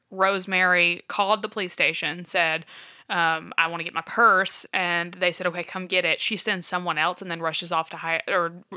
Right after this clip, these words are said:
or off to, um, uh, where'd she go? I can't remember. Oh, Martha's Vineyard, uh, immediately. So just rushes off really quickly.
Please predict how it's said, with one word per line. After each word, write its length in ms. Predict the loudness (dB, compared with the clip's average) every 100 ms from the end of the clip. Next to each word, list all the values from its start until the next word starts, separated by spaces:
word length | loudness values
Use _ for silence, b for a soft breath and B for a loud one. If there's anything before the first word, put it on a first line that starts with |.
| -6
or 140 | -2
off 240 | 0 -2
to, 240 | -4 -6 -2
um, 380 | -2 -2 -10 -10 -6 B B B B B B _ -6
uh, 460 | -2 0 0 -4 -6 -14 b b b _
where'd 180 | -14 -8
she 120 | -8
go? 280 | -8 -14 -16 _ _ _ _ _ _ _ _ -18
I 120 | -18
can't 140 | -16
remember. 260 | -16 -16 -18 _ _ _ _ _ _ 0
Oh, 200 | 0 -2 _ _ -2
Martha's 280 | 0 0
Vineyard, 320 | -2 -2 -2 -6 _ _ _ -2
uh, 320 | 2 4 2
immediately. 500 | 0 -2 -2 -2 -2 _
So 240 | -4 0 0
just 220 | 0 0
rushes 300 | 2 2 2
off 160 | 0 0
really 140 | -6
quickly. 340 | -8 -4 -4